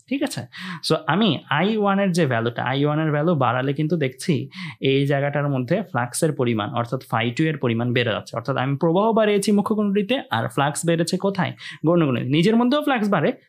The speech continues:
but গৌণ কুণ্ডলীর মধ্যেও কিন্তু বাড়ে। এমন না যে মুখ্য কুণ্ডলী নিজের মধ্যে প্রবাহের কারণে নিজের মধ্যে ফ্লাক্স না বেড়ে অন্যের মধ্যে বাড়ছে, নিজের মধ্যেও বাড়ছে, অন্যের মধ্যেও বাড়ছে। তো আমরা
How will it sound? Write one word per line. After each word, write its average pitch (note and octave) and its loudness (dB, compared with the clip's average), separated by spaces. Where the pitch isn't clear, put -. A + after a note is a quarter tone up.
but B2+ -2
গৌণ E3 4
কুণ্ডলীর F#3+ 4
মধ্যেও G#3+ 2
কিন্তু G3+ 2
বাড়ে। A#2 0
এমন D3+ 0
না F#3+ 2
যে F3+ 2
মুখ্য E3+ 2
কুণ্ডলী F3+ 4
নিজের E3 4
মধ্যে E3+ 2
প্রবাহের E3+ 0
কারণে E3+ 2
নিজের D#3 4
মধ্যে F3+ 4
ফ্লাক্স F3 0
না E3+ 2
বেড়ে F3 2
অন্যের D3+ 0
মধ্যে C#3 0
বাড়ছে, - -4
নিজের D#3 4
মধ্যেও B3 4
বাড়ছে, C4 -4
অন্যের F3+ 4
মধ্যেও B2+ 0
বাড়ছে। - -6
তো D#3+ 4
আমরা F#3+ 4